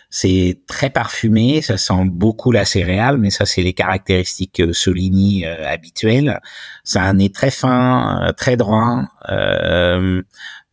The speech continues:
euh, on a des notes d'amandes et d'agrumes. Et, euh, en goût, c'est, euh, euh, très pâtissier, euh, très maltais. Euh, ça sent la, euh, la paille, les chaumes, euh, le pain grillé un petit peu.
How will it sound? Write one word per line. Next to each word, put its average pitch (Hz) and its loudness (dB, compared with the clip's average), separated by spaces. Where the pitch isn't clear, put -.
euh, 87 -8
on 92 -2
a 95 0
des 101 2
notes 104 2
d'amandes 113 2
et 98 2
d'agrumes. 104 0
Et, 95 0
euh, 82 -2
en 95 0
goût, 123 2
c'est, 95 -4
euh, 87 -6
euh, - -20
très - -2
pâtissier, 104 2
euh, 71 -4
très - -2
maltais. 110 2
Euh, 85 -6
ça - -12
sent - -4
la, 87 -4
euh, 82 2
la 90 0
paille, 101 2
les 90 0
chaumes, 107 2
euh, 85 -2
le 87 0
pain 90 -2
grillé 92 0
un 90 -4
petit - -8
peu. - -12